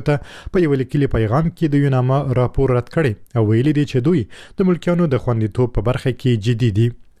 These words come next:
بل خو د بشري حقونو خپلواک کمیسیون هم وایي، په وروستیو امنیتي پیښو کې د ملکیانو د مرګ ژوبلې زیاتېدو ته اندېښنه لري. دغه کمیسیون وایي، د امریکا او طالبانو ترمنځ د موافقې تر لاسلیک وروسته هم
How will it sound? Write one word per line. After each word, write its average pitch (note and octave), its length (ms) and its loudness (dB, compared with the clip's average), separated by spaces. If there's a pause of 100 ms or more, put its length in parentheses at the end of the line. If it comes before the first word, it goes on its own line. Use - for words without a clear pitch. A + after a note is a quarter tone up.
(240)
بل F3+ 140 0
خو F#3+ 180 0
د E3 180 2
بشري D#3+ 300 0
حقونو D#3 340 0
خپلواک C3+ 380 0
کمیسیون C3+ 440 0
هم A2+ 160 -2
وایي، G#2+ 180 0 (280)
په B2 100 2
وروستیو B2 560 0
امنیتي A#2+ 400 0
پیښو D#3+ 320 0
کې - 560 -6
د D#3+ 80 2
ملکیانو D#3 420 0
د A#2+ 120 0
مرګ G#2+ 240 -2
ژوبلې A#2+ 720 -2
زیاتېدو A2+ 520 2
ته A2+ 160 2
اندېښنه A2 600 0
لري. A2 140 2 (600)
دغه A#2 220 0
کمیسیون A#2 400 0
وایي، C3+ 180 2 (380)
د D#3+ 100 2
امریکا D#3 380 0
او C#3+ 180 0
طالبانو C3+ 400 0
ترمنځ B2+ 320 0 (400)
د D#3+ 140 2
موافقې C#3 560 -2
تر A#2 180 0
لاسلیک C3+ 360 -2
وروسته C#3+ 360 0
هم D3+ 240 0